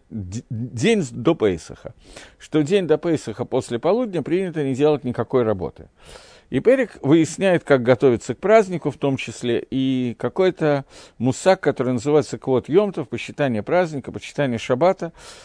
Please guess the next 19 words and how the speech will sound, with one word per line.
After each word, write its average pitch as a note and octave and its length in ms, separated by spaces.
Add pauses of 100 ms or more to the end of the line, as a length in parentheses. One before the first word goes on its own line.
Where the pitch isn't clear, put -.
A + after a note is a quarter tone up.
(160)
и - 60
говорит G3 360
о C3 80
том, F#3 200
что, C#3+ 600
Гемора C#3 380
рассказывает A2 520
о A2 60
том, A2+ 160
что - 160
нам G#2+ 140
надо G#2 120
как-то G#2+ 320
уделить B2+ 420
внимание A2 420
тому, A2 220
чтобы F#2 380
до G#2+ 200
Шаббата G#2 580